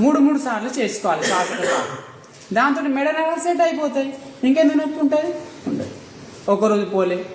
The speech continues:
రెండో రోజు ప్రయత్నం చేయండి, మూడు రోజులు పోతాయి. నొప్పులు ఓడ్చుకోవాలి. ఇప్పుడు యాక్సిడెంట్ అయితే ఓ రోజుల రోజుల పాటు నొప్పులు ఓడ్చుకుంటారా లేదా? మరి, మరి ఎందుకు ఈ నొప్పి ఒక గంట సేపు ఓడ్చుకోక ఓ మెడికల్ ఉరుకుతారు?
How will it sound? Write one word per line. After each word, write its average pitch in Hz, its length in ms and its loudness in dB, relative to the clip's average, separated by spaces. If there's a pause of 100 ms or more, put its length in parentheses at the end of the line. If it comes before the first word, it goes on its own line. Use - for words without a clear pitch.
(160)
రెండో 214 260 4
రోజు 294 160 4
ప్రయత్నం 285 400 0
చేయండి, 262 600 -4
మూడు 269 200 4
రోజులు 269 220 -2 (960)
పోతాయి. 190 300 -2 (840)
నొప్పులు 254 300 4
ఓడ్చుకోవాలి. 202 500 0
ఇప్పుడు 226 440 -2
యాక్సిడెంట్ 262 420 0
అయితే 277 440 -4 (640)
ఓ 240 360 6
రోజుల 240 340 0
రోజుల 254 300 0
పాటు 254 240 0
నొప్పులు 233 280 0
ఓడ్చుకుంటారా 226 440 2
లేదా? 185 340 -2 (400)
మరి, 240 200 2 (880)
మరి 254 180 2
ఎందుకు 285 280 0
ఈ 285 180 4
నొప్పి 285 300 2
ఒక 269 100 4
గంట 247 260 -2
సేపు 262 280 -2
ఓడ్చుకోక 247 640 0
ఓ 254 180 4
మెడికల్ 240 380 -2
ఉరుకుతారు? 240 400 -4